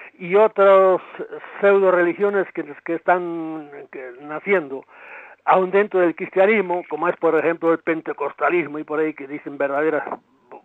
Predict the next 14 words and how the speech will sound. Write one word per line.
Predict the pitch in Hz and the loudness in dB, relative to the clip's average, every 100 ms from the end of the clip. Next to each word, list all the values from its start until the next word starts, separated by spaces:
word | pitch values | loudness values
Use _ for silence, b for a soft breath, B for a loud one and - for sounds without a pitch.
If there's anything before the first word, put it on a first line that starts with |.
| - | -10
burradas, | 143 180 165 131 - | 0 4 4 2 -4
tonterías, | 139 127 160 165 139 - - B B B | -10 -4 -2 0 -2 -4 -12 B B B
ojalá | 185 170 180 180 | -2 4 6 6
fueran | 170 175 160 | 4 0 0
tan, | 160 151 143 139 - B B _ - | -2 -4 -6 -16 -20 B B _ -12
no | 180 214 | -10 -4
sé, | 254 202 | -2 -2
tan | - 170 175 170 170 165 165 156 | -2 -6 -6 -10 -12 -12 -14 -8
tranquilos | 190 208 214 254 139 - | -4 -2 -2 -2 -2 -4
como | 151 160 | -6 -4
son, | 160 196 208 185 | -4 -2 -2 -4
como | 160 170 170 | -6 -4 0
hoy | 196 185 | 0 0
día | 190 180 | 2 4